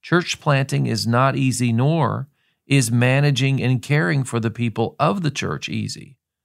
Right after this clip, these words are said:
I have now served as a shepherd for over thirty years,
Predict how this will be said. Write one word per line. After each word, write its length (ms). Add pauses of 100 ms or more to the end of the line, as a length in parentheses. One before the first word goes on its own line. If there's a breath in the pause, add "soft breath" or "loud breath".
(1300)
I 120
have 120
now 200
served 460
as 120
a 60
shepherd 440
for 320
over 300
thirty 340
years, 340